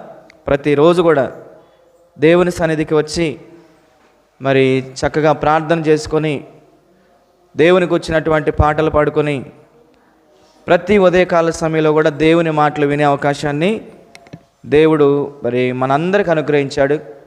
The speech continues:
నిజంగా దీనిని బట్టి మనం ఎంతగానో దేవుణ్ణి స్తుతించాలి. ప్రియమైన దేవుని వల్లరా, యేసుక్రీస్తు ప్రభు వారి యొక్క మరి జన్మను పురస్కరించుకొని మనం అనేకమైనటువంటి సందర్భాలను మనం తెలి-, తెలుసుకుంటున్నాం.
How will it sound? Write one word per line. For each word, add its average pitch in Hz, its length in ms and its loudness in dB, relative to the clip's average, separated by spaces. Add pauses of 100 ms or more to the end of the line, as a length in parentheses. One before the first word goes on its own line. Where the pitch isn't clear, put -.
(540)
నిజంగా 180 480 2
దీనిని 156 320 -2
బట్టి 156 240 0
మనం 156 220 0
ఎంతగానో 151 400 0
దేవుణ్ణి 147 600 0 (520)
స్తుతించాలి. 127 680 -4 (960)
ప్రియమైన 208 280 2
దేవుని 170 200 2
వల్లరా, 151 560 2 (640)
యేసుక్రీస్తు 233 640 0
ప్రభు 190 220 -2
వారి 180 160 2
యొక్క 170 380 -2 (1400)
మరి 147 480 2
జన్మను 190 440 2 (340)
పురస్కరించుకొని 160 640 0
మనం 143 440 0 (800)
అనేకమైనటువంటి 190 960 0
సందర్భాలను 165 680 0
మనం 156 220 -2
తెలి-, 147 460 -4
తెలుసుకుంటున్నాం. 127 640 -6